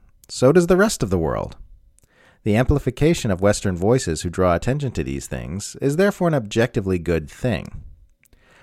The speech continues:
But their being banned, while bloodthirsty psychopaths like Sean Hannity get to maintain immensely influential platforms while calling for a direct nato military attack on Russian forces in Ukraine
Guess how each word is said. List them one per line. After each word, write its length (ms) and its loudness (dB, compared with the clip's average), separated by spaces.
But 160 -4
their 200 8
being 300 2
banned, 520 -2
while 260 2
bloodthirsty 680 2
psychopaths 880 -2
like 180 -6
Sean 360 0
Hannity 580 -2
get 140 -4
to 80 -4
maintain 560 -2
immensely 720 -4
influential 580 -2
platforms 720 -6
while 160 0
calling 400 -2
for 220 0
a 80 0
direct 520 -2
nato 560 -2
military 600 -2
attack 420 -6
on 140 -4
Russian 280 -2
forces 460 -2
in 100 -6
Ukraine 540 -4